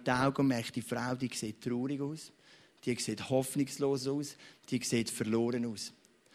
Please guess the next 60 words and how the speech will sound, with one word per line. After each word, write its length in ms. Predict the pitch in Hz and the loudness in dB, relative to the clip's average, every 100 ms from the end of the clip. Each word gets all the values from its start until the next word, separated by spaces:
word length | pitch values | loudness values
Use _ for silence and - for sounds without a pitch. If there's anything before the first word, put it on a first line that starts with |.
| - - | -20 -4
Und 140 | - 135 | 4 4
der 80 | 135 | 6
Johnny 340 | 175 180 185 | 8 8 10
geht 240 | 175 156 | 8 8
hin 120 | 147 151 | 8 6
und 80 | |
sagt, 120 | 151 107 | 4 4
„Joel, 200 | 139 117 | 4 6
komm 140 | 113 | 4
mit.“ 260 | 110 147 - | 4 2 -2
Und 120 | 107 | -4
ich 80 | 107 | -4
so, 100 | 110 | -2
„Ja, 160 | - 117 | -4 -2
komm 120 | 110 104 | 0 0
mit“, 260 | 123 135 123 | 0 0 2
oder? 160 | 123 123 - - - | 2 0 -8 -12 -2
Ähm, 320 | 120 123 123 123 - - - _ - | 4 6 6 2 -8 -20 -20 _ -2
und 200 | 120 131 | 2 4
dann 160 | 120 | 4
geht 240 | 113 123 113 | 4 2 2
er 160 | 104 | 2
hin 120 | 123 | 2
und 120 | 120 - | 0 -2
sagt, 220 | 110 107 | -6 -4
„Hey, 320 | 120 113 98 - - _ - | 0 0 -2 -10 -20 _ -12
wie 80 | - | -4
geht's 320 | 101 101 - | -4 -4 -8
dir?“ 160 | 101 92 - _ _ _ _ | -10 -10 -20 _ _ _ _
Und 80 | 135 | -6
er 60 | 131 | -4
sagt 340 | - 160 151 | -2 0 0
das 120 | 143 | 0
nicht 200 | 165 160 | 0 0
so 80 | 165 | 0
in 160 | 156 160 | 2 4
einer 160 | 156 | 4
Art 340 | 131 139 139 - | 4 2 0 4
so, 300 | 135 135 131 - - - - _ _ _ _ _ _ _ _ _ _ _ _ _ _ _ - _ - | 6 6 2 -10 -20 -20 -20 _ _ _ _ _ _ _ _ _ _ _ _ _ _ _ -18 _ 2
„Mir 180 | 127 139 | 4 4
geht's 260 | 135 113 | 2 0
gut, 300 | 127 135 135 | 2 4 4
dir 80 | 135 | 2
geht's 240 | 131 123 | 2 0
schlecht 400 | - 127 127 127 | 0 0 0 -2
und 100 | 131 | -2
ich 120 | 120 - | -2 0
zeig 320 | 123 120 113 | 0 0 -2
dir 100 | 117 | -4
jetzt, 160 | 113 | -2
wie 60 | 117 | -2
der 100 | 110 | 0
Weg 260 | 110 110 - | 0 0 -2
zum 140 | 110 | -2
Leben 260 | 107 104 107 | -2 -2 -4
geht“, 220 | 98 95 | -4 -2
sondern 200 | 113 113 | -2 0
aus 260 | 123 - - | -2 -2 0
tiefstem 420 | 151 147 - 135 | 0 0 -2 0
Mitgefühl. 440 | 117 - - 101 | 0 -4 -8 -10